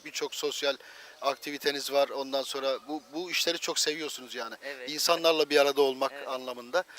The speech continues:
Speaker 1: E, şimdi, e, Memleket Hareketi ve akabinde Memleket Partisi'nde. Şimdi Dalaman'da bir çalışma başlatacaksınız.
Speaker 2: Evet.
Speaker 1: Bu sanırım, e,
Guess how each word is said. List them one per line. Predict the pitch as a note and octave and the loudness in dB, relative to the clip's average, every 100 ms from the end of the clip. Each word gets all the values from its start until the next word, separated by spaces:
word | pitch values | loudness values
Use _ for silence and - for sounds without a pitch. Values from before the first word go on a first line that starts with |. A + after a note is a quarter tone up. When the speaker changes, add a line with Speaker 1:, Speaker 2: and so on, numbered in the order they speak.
| - - - | -16 -16 -6
Speaker 1:
E, | C3+ C3+ C3 | -2 0 0
şimdi, | - F#3 F#3 D#3 D#3+ | -2 -2 -4 -4 -4
e, | D#3 D#3 C#3+ - - - - | -2 -2 -6 -14 -20 -12 -4
Memleket | E3+ F3+ G3 F3+ - | -2 -2 -2 -4 -8
Hareketi | - D3 D3 C#3 - G3 - - | -2 0 0 -4 -8 -8 -10 -4
ve | D3+ C3+ | -2 -2
akabinde | D#3 - D#3 C#3+ C#3 E3+ | -4 -4 -4 -4 -4 0
Memleket | D3+ D3 D3 - | 0 0 -2 0
Partisi'nde. | C#3 C3 - B2+ E3+ - - - | 0 0 -2 -6 -8 -10 -16 -14
Şimdi | - F3 | -10 2
Dalaman'da | F3+ F#3+ E3 F3+ G#3+ | 6 6 4 0 0
bir | |
çalışma | - G3 F3+ G3+ E3+ | 4 4 4 2 4
başlatacaksınız. | D3+ D3 C3 C3 D3+ D#3 C#3 | 2 0 -4 -6 -6 -6 -8
Speaker 2:
Evet. | - - - - - | -10 -18 -18 -14 -2
Speaker 1:
Bu | G#3+ G#3 | 2 4
sanırım, | - G3+ G#3+ A#3 F#3+ | 10 10 10 4 2
e, | G3+ G3+ G3+ | -6 -4 -4